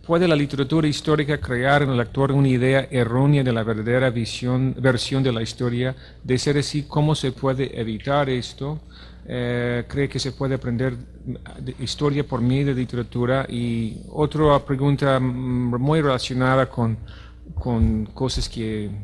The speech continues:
que has discutido en conferencias y novelas, ah, y, y ensayos. ¿La novela dice verdad a través de mentir? ¿La verdad que construye es más precisa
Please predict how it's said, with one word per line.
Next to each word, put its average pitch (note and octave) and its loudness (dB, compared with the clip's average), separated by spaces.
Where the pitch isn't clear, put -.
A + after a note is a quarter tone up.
que A#2 -10
has A2+ -6
discutido B2 0
en G#2 -2
conferencias A2+ -4
y A2 -4
novelas, A2 -4
ah, F#2+ 0
y, G#2+ -8
y - 2
ensayos. A#2 0
¿La B2+ 6
novela D3+ 6
dice D3+ 0
verdad B2+ 0
a B2+ -2
través A#2+ -2
de B2+ -2
mentir? A#2+ 0
¿La A#2 -2
verdad A#2 -2
que A#2+ -6
construye B2+ -2
es A2+ -6
más C3 0
precisa E3 0